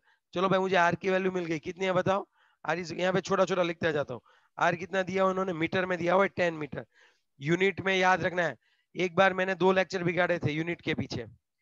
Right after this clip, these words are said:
पहले साल टेन मीटर। फिर मास जो है वो हंड्रेड केजी है। किसका मास पता है? इस बलून का जो कोटिंग है, mass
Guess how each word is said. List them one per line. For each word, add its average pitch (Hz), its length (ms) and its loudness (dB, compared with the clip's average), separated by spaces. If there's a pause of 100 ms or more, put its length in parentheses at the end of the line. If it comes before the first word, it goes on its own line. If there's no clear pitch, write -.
(440)
पहले 165 380 2
साल 113 260 -6 (420)
टेन 190 180 2
मीटर। 151 340 -4 (380)
फिर 190 160 0
मास 170 560 2
जो 208 140 6
है 208 80 6
वो 202 140 8
हंड्रेड 185 400 2
केजी 156 280 -2
है। 127 160 -8 (360)
किसका 220 300 2
मास 214 200 4
पता 196 200 0
है? 220 60 4
इस - 160 -4
बलून 180 360 2
का 202 160 2
जो 196 120 0
कोटिंग 185 440 0
है, 135 220 -4 (1900)
mass 190 420 2